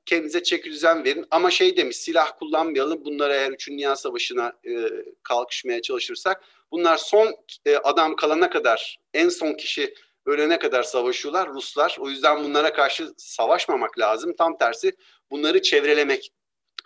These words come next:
karantina altına almak lazım. Sanki bir virüs gibi, işte covid virüsü gibi.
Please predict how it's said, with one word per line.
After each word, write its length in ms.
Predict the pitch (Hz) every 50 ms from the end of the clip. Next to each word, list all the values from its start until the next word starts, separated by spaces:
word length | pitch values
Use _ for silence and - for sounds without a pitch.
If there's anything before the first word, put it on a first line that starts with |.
| _ _
karantina 540 | - - 127 147 170 175 - 196 202 190 170
altına 280 | 143 123 110 - 117 107
almak 400 | 107 104 98 95 - - - -
lazım. 320 | - - - - - - _ _ _ _ _ - - _
Sanki 400 | - - 160 160 170 170 185 180
bir 180 | 185 185 175 160
virüs 300 | 165 175 185 175 - -
gibi, 180 | - - 147
işte 220 | 143 - - - 127 -
covid 340 | - 165 160 170 175 - 135
virüsü 320 | 139 123 120 - - -
gibi. 200 | - - - _